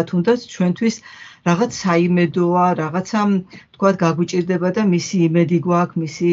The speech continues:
ვაჟკაცობის იქნება, მისი ერთგულების იქნება. მაგრამ იერემია წინასწარმეტყველთან მეჩვიდმეტე თავის მეხუთე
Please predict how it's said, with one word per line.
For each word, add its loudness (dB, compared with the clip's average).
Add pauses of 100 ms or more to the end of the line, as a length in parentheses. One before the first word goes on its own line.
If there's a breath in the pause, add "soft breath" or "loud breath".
ვაჟკაცობის -4
იქნება, 0
მისი -4
ერთგულების 0
იქნება. 2 (960 loud breath)
მაგრამ 0 (240)
იერემია 4
წინასწარმეტყველთან -2
მეჩვიდმეტე 2
თავის -2
მეხუთე 0